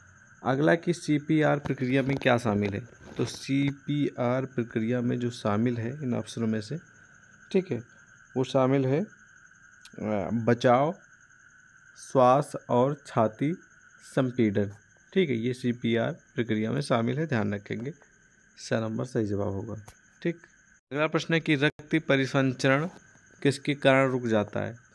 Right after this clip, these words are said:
तो यानी कि रक्त यानी जो blood होता है परिसंचरण रुक जाता है, उसका कारण क्या है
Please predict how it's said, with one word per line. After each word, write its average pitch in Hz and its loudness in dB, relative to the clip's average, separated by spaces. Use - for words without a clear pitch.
तो 113 -6
यानी 113 -2
कि 127 -6
रक्त 123 -2
यानी 113 -2
जो 117 -2
blood 117 -2
होता 110 -4
है 120 -4
परिसंचरण 113 -6
रुक 143 4
जाता 135 4
है, 131 6
उसका 139 0
कारण 135 4
क्या 123 2
है 120 -2